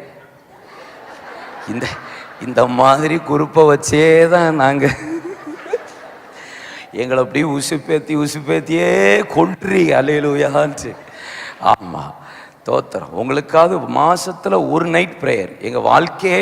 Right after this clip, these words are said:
நைட் பிரேயர்ல தான் ஓடுது. அப்புறம் அவருக்கு ஒரு வாரம் கழிச்சு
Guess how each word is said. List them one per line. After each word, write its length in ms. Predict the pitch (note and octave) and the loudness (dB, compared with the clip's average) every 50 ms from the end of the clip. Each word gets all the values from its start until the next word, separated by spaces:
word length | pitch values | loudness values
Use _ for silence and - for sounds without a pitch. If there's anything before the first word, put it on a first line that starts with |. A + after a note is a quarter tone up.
| G3+ F3+ | 0 0
நைட் 240 | D3+ D#3 D#3+ D3+ - | 0 0 -2 -2 2
பிரேயர்ல 320 | - E3+ D#3 D3+ D3 D3+ D#3 E3 | 4 4 4 6 4 4 4 4
தான் 120 | D#3 - - C#3 | 2 4 6 6
ஓடுது. 260 | D3 D3+ C3+ B2 - - - - - - - - - - - - - - - - - - - - - - - - - - - - - - - - - - - - - - - - - - - - - - - _ _ - - - A2+ | 6 6 6 2 -2 -6 -10 -12 -14 -14 -16 -16 -18 -18 -18 -18 -18 -18 -18 -18 -18 -18 -18 -20 -20 -20 -20 -20 -20 -20 -20 -20 -20 -16 -14 -12 -12 -12 -16 -20 -20 -20 -20 -20 -20 -20 -20 -20 -20 -20 -20 _ _ -10 -4 -2 0
அப்புறம் 420 | C3 C#3+ - - - F3+ F#3+ F3+ F3 | 0 -2 -4 -8 -6 -2 2 2 2
அவருக்கு 320 | F3 E3+ F3+ F3+ D#3 D3+ D#3+ D3 D#3 | 2 0 -2 -4 -4 -4 -2 0 0
ஒரு 120 | F#3 G#3 G#3 G#3 | 0 4 6 6
வாரம் 220 | G#3+ G#3+ A3+ G3+ F#3 | 6 6 6 4 0
கழிச்சு 260 | G3 G#3 - - | -4 -4 2 4